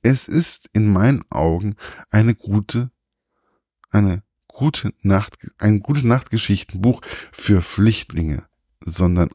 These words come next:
auch für jedes andere Kind. Es ist eine mutige Art, mit den Ländern und Geschichten umzugehen.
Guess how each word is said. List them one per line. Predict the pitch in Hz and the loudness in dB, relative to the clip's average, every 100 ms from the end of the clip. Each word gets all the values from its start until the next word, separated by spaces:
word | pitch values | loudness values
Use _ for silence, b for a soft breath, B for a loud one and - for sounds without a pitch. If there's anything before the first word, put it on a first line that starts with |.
| - | -8
auch | - 78 110 139 - _ B B B B B B | -2 2 2 2 -6 _ B B B B B B
für | - - | -10 0
jedes | 101 87 95 113 107 | 2 4 2 0 -6
andere | - 104 95 76 | 0 2 2 0
Kind. | - - 65 82 - - _ _ | -10 -12 -12 -14 -20 -20 _ _
Es | 82 | -8
ist | 78 - | -8 -2
eine | 98 95 | 2 2
mutige | 98 110 135 156 - - | 4 4 4 4 -2 -6
Art, | - 233 - B B B | 0 0 0 B B B
mit | 104 107 104 | 2 2 4
den | 95 | 2
Ländern | 85 85 110 135 135 - B B B | 4 4 4 4 2 -4 B B B
und | - 90 | -6 -6
Geschichten | - 82 - 101 104 - - 110 | -6 -8 -2 0 0 -4 -10 -6
umzugehen. | 101 104 - - - 71 69 73 | -4 -4 -6 -12 -12 -12 -12 -14